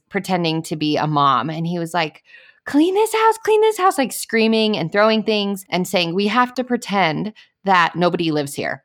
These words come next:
when people come over. Like, it should look as if nobody lives here." And I was like, "Oh,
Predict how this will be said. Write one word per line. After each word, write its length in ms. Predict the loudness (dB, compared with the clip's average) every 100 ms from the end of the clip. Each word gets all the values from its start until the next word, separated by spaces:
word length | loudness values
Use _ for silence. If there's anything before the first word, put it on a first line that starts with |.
| -2
when 220 | 0 0
people 280 | -6 -4 -4
come 200 | -2 -2
over. 240 | -2 -2
Like, 220 | -2 -2 -4
it 220 | -8 -6
should 240 | -2 0
look 300 | 0 0 -2
as 120 | -2 -6
if 160 | -6
nobody 300 | -6 -6 -4
lives 160 | -4 -6
here." 160 | -10 -12 -18 -20 -20 -20 _ 0
And 560 | 2 4 4 2 -2 -10 _ _ _ 0
I 160 | 2
was 160 | 2 2
like, 220 | -2 0 2
"Oh, 400 | 4 2 -2